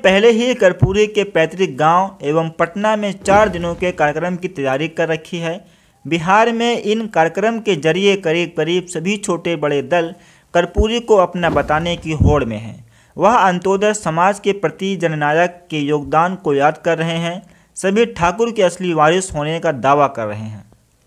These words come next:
प्रधानमंत्री नरेंद्र मोदी और मुख्यमंत्री नीतीश कुमार की प्रतिक्रिया। भारत रत्न देश का सर्वोच्च सम्मान है।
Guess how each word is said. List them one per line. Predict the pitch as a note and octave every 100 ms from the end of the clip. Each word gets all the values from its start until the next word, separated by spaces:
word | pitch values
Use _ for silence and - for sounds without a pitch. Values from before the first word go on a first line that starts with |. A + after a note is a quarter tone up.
| -
प्रधानमंत्री | F3+ G#3 A#3+ A#3+ A#3+ A#3 B3+
नरेंद्र | G3+ G3 A3
मोदी | G#3+ A3 G#3 A3+
और | - F3+ F3+
मुख्यमंत्री | G3 A3 F#3 F3+ F#3 G3+ G3+
नीतीश | D#3 F3 F3
कुमार | - D#3+ E3 E3+
की | F3+ F3+
प्रतिक्रिया। | F3+ D#3+ - E3+ C#3 G2+ - _ _ _ _ _ B2
भारत | D3+ G#3 A#3+
रत्न | B3 B3 A#3 E3
देश | F#3 G#3+ -
का | A3+
सर्वोच्च | A3 F3 F#3 G#3+
सम्मान | - F3+ E3 F3 F3+
है। | F3+